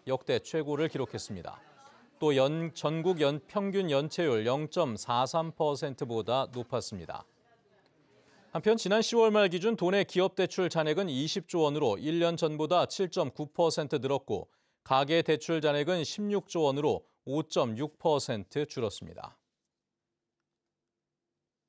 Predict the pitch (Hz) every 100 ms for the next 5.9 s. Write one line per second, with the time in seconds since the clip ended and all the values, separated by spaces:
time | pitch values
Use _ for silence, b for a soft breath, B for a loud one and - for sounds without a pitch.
0 | _ _ _ _ _ _ _ _ _ _
1 | _ _ _ _ _ _ - 208 262 233
2 | 196 220 240 220 226 208 220 202 185 190
3 | 170 165 180 165 165 156 185 147 120 -
4 | 131 170 175 180 160 151 - 135 - 113
5 | - 151 117 - 101 107 107 98 87